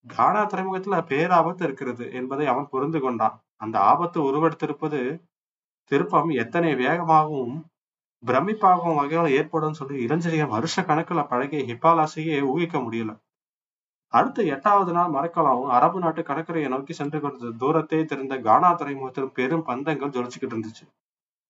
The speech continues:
கலங்கரை விளக்கத்தின் பெரிய ஜுவாலைகள் பெரும் மரக்கலத்தை விழுங்க தயாராக இருக்கும் கொள்ளிவாய் பிசாசுகள் போல தெரிஞ்சுச்சு.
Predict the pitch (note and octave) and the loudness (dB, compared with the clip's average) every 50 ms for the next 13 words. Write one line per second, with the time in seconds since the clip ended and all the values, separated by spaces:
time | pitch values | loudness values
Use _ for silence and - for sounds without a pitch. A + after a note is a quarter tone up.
0 | _ _ - - G2+ A2 C3 C#3+ D3 C#3+ D3 C3+ C#3 C3+ C3+ - C3+ B2+ - D3 | _ _ -6 -2 0 0 0 2 2 2 2 0 0 -2 -2 -4 -6 -2 -2 -4
1 | C#3 - - A#2 A2+ C3+ D3 D#3 - F3 F#3 B2 C#3 D3 C3+ B2+ A#2 C3 - - | -4 -2 -6 -6 -4 0 0 -2 0 2 0 0 0 0 -2 -4 -4 -6 -6 -4
2 | A#2+ C#3+ C#3+ A#2+ G#2+ A2 C3+ C#3 D#3+ D3+ D3 - D3 C#3+ C#3 A#2+ A#2+ C3 D3 D#3 | -2 -2 0 0 0 0 0 0 -2 -2 -2 0 0 0 0 0 -2 0 0 0
3 | D3+ D3+ C3+ - - A2 A#2+ C3+ C#3 D3+ D#3 D3+ D3 C3+ B2+ B2 - D3+ D3 - | 0 -2 -4 -2 -4 -2 -2 0 2 0 0 0 -2 -8 -8 -8 -10 -10 -8 -4
4 | - A2+ A#2+ D3+ F#3 F3+ F3 D#3+ D3 - C3+ C3 C#3+ - - D3 B2+ B2 A2 A2 | -2 -2 0 0 2 4 4 4 2 0 -6 -10 -10 -8 -10 -8 -8 -8 -8 -8
5 | G#2+ A2 C#3+ D#3+ - F3+ A#2+ B2 B2 B2 B2 - - _ | -6 -6 -6 -8 -8 -12 -10 -10 -10 -10 -12 -16 -20 _